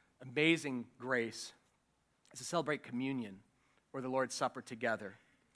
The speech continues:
'cause it is the most powerful symbol of the Father's love. You know, to welcome home that boy, the father had to kill a fatted calf. There had to be a sacrifice for him not to be stoned,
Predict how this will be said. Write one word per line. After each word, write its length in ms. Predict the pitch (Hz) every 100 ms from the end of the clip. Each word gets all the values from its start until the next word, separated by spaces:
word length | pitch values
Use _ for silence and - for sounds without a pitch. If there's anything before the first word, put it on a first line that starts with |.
| _ _ _
'cause 160 | - 165
it 120 | 180
is 180 | 180 170
the 60 | 160
most 200 | 156 -
powerful 360 | - 147 139
symbol 460 | 139 - 147 131 127
of 240 | 123 110
the 80 | -
Father's 440 | - 139 123 120 -
love. 320 | 117 120 - _ _ _ _ _ _ _ _ _ _ _ _ _ _
You 80 | 170
know, 80 | 165
to 60 |
welcome 300 | 156 165 165
home 200 | 160 165
that 220 | 160 143
boy, 580 | 135 160 151 135 147 143 - _ _ _ _ _ _
the 100 | -
father 380 | 151 190 180 165
had 180 | 151 156
to 60 | 131
kill 440 | - 175 147 127
a 60 | -
fatted 340 | - 151 131
calf. 240 | - 147 123
There 100 | 147
had 60 |
to 40 | 143
be 60 |
a 60 | 139
sacrifice 840 | - 160 156 139 - 107 104 - - _ _ _ _ _ - - _ _
for 140 | - 151
him 100 | 139
not 160 | 139
to 60 | 127
be 100 | 123
stoned, 640 | 120 - - 156 113 107